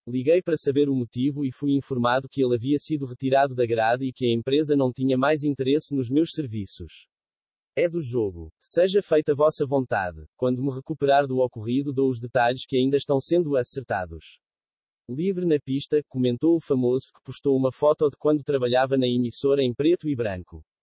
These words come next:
Além de Marcos Mion, outros famosos se mostraram indignados com o relato de Evaristo. "Volta para Plim Plim. Amava V C no jornal", disse Marina Rui Barbosa.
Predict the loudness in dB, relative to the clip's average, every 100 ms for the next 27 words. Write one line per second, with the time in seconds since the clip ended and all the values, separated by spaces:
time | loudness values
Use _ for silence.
0 | _ _ _ _ -8 -2 0 0 2 2
1 | 0 -2 -4 -2 0 0 0 0 -2 -2
2 | -10 -2 2 4 2 -2 -6 -6 -2 2
3 | 2 4 0 -2 -2 0 0 -2 -2 -2
4 | 0 0 0 0 -2 0 0 -2 -4 -12
5 | -16 -18 _ _ _ _ _ _ _ 0
6 | 2 2 0 0 -2 0 0 0 -2 -6
7 | -6 -8 -2 0 2 2 0 -2 2 2
8 | 2 -2 -2 0 0 0 -2 -6 -6 -4
9 | -2 0 2 2 2 0 0 0 0 -2
10 | -4 -8 -14